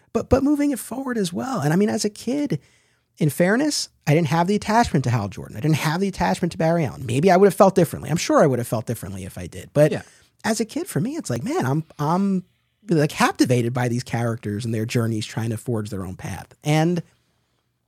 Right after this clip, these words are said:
Speaker 1: you know, in the years after this run, we would get the return of Hal Jordan. We would get the return of Hawkman. We get the return of Barry Allen. And,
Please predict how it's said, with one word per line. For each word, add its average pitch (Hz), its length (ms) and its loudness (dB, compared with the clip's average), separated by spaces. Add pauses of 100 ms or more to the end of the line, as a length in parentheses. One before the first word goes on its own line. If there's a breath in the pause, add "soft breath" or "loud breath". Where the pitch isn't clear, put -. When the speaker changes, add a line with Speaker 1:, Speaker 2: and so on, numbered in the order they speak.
(760)
Speaker 1:
you 277 100 -6
know, 220 180 -4
in 208 100 2
the 208 80 6
years 202 320 4
after 160 320 2
this 180 220 0
run, 135 360 -2
we 135 140 -2
would 139 160 0
get 147 320 2
the 139 80 -4
return 120 400 -4
of 104 140 -6
Hal 104 160 -4
Jordan. 117 360 -8
We 254 80 -8
would - 120 -12
get - 140 -20
the - 60 -10
return - 320 -10
of 131 100 -10
Hawkman. 247 360 -8
We 226 80 -6
get - 120 -12
the 113 60 -12
return - 280 -10 (100)
of - 80 -18
Barry 123 240 -6
Allen. 165 280 -4
And, 226 140 -2